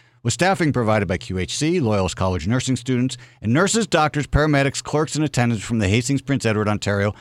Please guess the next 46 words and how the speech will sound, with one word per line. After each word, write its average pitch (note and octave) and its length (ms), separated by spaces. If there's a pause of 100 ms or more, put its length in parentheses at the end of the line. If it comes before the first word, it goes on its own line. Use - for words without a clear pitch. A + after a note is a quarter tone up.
(140)
health - 280
team. G2 280 (800)
While A2 100
it A2+ 60
might D3 140
appear C#3 200
an A#2+ 80
obvious A#2+ 320
partnership, G#2+ 540
in B2+ 80
fact, A2+ 240
all G#2 140
these C3 180
groups F#2+ 220
have F#2+ 100
very F#2+ 160
distinct D#3 460
roles G#2 200
to - 80
play G2 240
in F#2+ 80
our F#2 80
healthcare F2 380
system, D3 360 (360)
and A#2 100
usually C3 400
they A#2 120
don't B2 180
cross A2+ 240
paths A2+ 300
doing B2+ 340
it. - 100 (720)
But F2 100
these C#3 160
are G3 80
exceptional D#3 440
times, C3 560
which, A#2+ 240
as F#2+ 100
the C3 100
saying G#2 300
goes, E2 260
call F2+ 200
for - 160
exceptional G#2+ 420
measures, A2+ 640